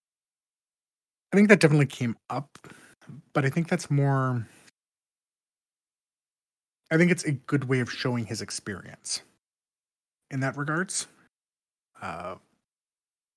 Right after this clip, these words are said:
I actually was thinking that this is where we're starting to see a little bit more of River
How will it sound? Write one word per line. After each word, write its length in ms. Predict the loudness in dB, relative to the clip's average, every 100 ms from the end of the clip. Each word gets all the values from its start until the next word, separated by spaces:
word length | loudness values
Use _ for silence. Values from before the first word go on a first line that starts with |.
| _ _ _ _ _ _ _ _
I 160 | 2 6
actually 360 | 6 6 2 -2
was 120 | -4
thinking 240 | -4 -6
that 140 | -6 -6
this 200 | -6 -4
is 160 | -6 -4
where 400 | -4 -4 -6 -10 -16 _ -20 -14
we're 120 | -8
starting 600 | -6 -6 -4 -2 0 -2
to 60 | -4
see 180 | -6
a 60 | -6
little 200 | -6 -8
bit 200 | -8 -8
more 420 | -8 -6 -6 -8
of 640 | -10 -10 -10 -12 -16 -20 -20 _ _
River 400 | -10 -8 -10 -14